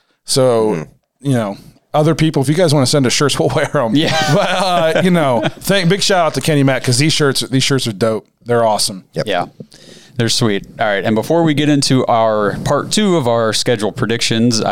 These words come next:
Speaker 3: I just wanna remind everybody to go take a look at Manscaped. So fantasy football, as Blake just mentioned, draft season is upon us. It's time you put the P P back in P P R League. With the sponsors of our show today, that's Manscaped, the leader,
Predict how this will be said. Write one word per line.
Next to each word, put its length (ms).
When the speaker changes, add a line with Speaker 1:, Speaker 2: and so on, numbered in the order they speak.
Speaker 3:
I 80
just 180
wanna 140
remind 260
everybody 500
to 200
go 200
take 240
a 60
look 160
at 80
Manscaped. 840
So 140
fantasy 380
football, 440
as 80
Blake 260
just 220
mentioned, 400
draft 260
season 320
is 100
upon 340
us. 240
It's 140
time 260
you 80
put 180
the 80
P 240
P 220
back 260
in 100
P 180
P 180
R 180
League. 300
With 100
the 80
sponsors 480
of 80
our 100
show 240
today, 320
that's 240
Manscaped, 680
the 100
leader, 540